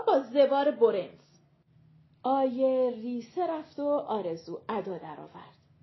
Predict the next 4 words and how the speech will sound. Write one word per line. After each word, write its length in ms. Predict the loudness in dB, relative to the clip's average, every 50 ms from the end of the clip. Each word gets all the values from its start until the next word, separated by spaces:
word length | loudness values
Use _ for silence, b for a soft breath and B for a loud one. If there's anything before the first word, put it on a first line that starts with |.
| b b b b b b b -20 -14 -4 0
سیستم 440 | 0 0 0 -2 -8 -6 -4 -4 -4
گرمایش 720 | -4 -2 0 0 2 0 0 -2 -2 -4 -4 -4 -6 -8 -8 -6 -4
سرمایش 760 | -2 0 0 0 0 -2 -2 -4 0 2 2 0 0 -2 -8 -6
کیفیت 600 | -4 -2 -2 -2 -4 -6 -2 0 0 0 0 -2